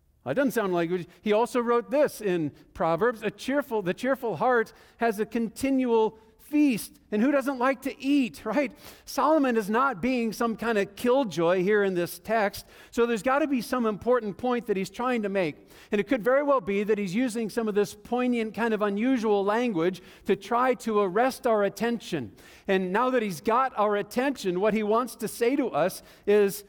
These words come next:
"I want you to reflect on the end of things." He says, "that death rather than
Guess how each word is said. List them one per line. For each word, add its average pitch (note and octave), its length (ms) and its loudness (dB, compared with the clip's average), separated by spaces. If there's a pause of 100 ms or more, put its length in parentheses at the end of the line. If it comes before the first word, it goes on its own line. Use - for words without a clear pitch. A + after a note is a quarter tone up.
(240)
"I - 80 0
want B3 220 -2
you A3+ 80 -2
to A3+ 160 -2
reflect A3 640 0
on G#3+ 160 2
the A3+ 180 -4
end C4 240 2
of G#3 120 -4
things." A3+ 360 -2
He G3 80 -4
says, G#3 300 0 (160)
"that G#3 340 0
death G#3 440 0 (880)
rather G3 540 2
than F3+ 500 0